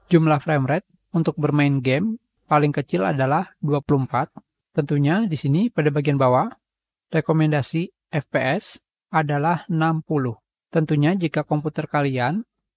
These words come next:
tidak kuat, kalian bisa menurunkannya minimal dua puluh empat. Jadi lebih baik kalian memilih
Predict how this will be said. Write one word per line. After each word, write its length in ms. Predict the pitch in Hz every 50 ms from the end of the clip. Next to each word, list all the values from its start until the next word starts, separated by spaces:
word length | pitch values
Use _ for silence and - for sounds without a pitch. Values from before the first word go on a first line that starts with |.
| _ -
tidak 380 | 180 175 160 147 160 147 - -
kuat, 320 | 147 135 131 131 170 214 _ _ _ _ _ _ -
kalian 240 | 156 165 180 185
bisa 320 | 160 135 - - 160 185 240
menurunkannya 880 | 214 165 156 156 151 151 147 143 139 - 131 131 131 135 156 196 233 - _ _ _ _ _ _ _ _ _ _ _ _ _ _ _ _ _ _ _ _ _ _ _ _ _ - -
minimal 640 | 160 156 156 151 139 135 135 143 170 220 208 - _ _ _ _ _ _ _ -
dua 240 | 170 151 156 147 139
puluh 80 | 135 -
empat. 180 | - 139 196 - _ _ _ _ _ _ _ -
Jadi 320 | 160 156 151 151 190 190 185
lebih 180 | 160 165 147
baik 320 | 131 135 139 165 208 - _ -
kalian 320 | 151 143 143 156 175 185 175
memilih 480 | 151 139 131 123 123 135 180 214 -